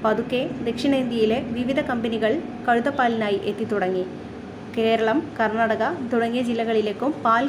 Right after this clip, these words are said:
കയറ്റുമതി ചെയ്യുന്നതിനായി അദ്ദേഹം പറഞ്ഞു. നിരവധി കോസ്മെറ്റിക് കമ്പനികളും കഴുതപ്പാലിനായി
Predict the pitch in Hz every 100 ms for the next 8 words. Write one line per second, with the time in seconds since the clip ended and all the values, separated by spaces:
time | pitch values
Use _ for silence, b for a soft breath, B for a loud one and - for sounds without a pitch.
0 | 254 226 226 254 254 247 220 220 208 208
1 | 196 349 - 202 214 202 196 185 175 170
2 | B B B B 262 285 311 330 - 262
3 | 262 - 277 - 220 233 226 214 214 -
4 | 226 233 247 226 220 208